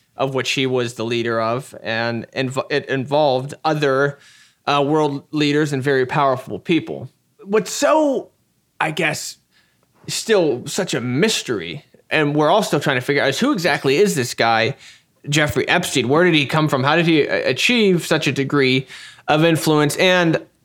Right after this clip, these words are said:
from everything I've listened to, I've read, it seems to me as if he probably,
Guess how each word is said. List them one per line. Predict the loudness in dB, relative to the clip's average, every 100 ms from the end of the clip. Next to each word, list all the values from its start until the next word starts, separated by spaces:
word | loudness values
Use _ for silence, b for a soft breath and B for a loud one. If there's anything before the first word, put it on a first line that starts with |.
| _ _ -8 -2
from | 2 2 2 -2 -8 _ -2
everything | 2 2 4 4 4
I've | 4 2
listened | 2 2 2 0
to, | 4 4
I've | 4 2 2
read, | 4
it | 4 0
seems | 0 -2 -2 -2
to |
me | 0 2
as | 2 2
if | 0 2
he | 2 2
probably, | 2 2 4 4 4 4 2 0